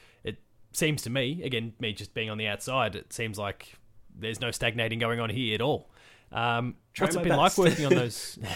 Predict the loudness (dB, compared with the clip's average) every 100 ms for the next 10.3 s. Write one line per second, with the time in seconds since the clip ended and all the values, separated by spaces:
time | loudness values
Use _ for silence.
0 | 4 4 0 -8 -8 2 2 2 4 4
1 | 6 2 2 2 2 2 0 0 -2 -4
2 | -4 -4 -4 -8 -16 _ _ -20 -20 _
3 | _ _ -20 -20 -20 -20 -20 _ _ _
4 | _ -6 -4 -2 -4 -6 -16 _ _ _
5 | _ -20 _ _ 0 0 2 2 2 0
6 | 0 2 2 0 -12 -16 -20 _ -20 _
7 | _ _ -16 -4 -2 0 0 0 2 4
8 | 4 4 2 2 -2 -2 -6 -10 -16 -18
9 | -6 -2 0 0 0 -2 -6 -8 -10 -12
10 | -18 -20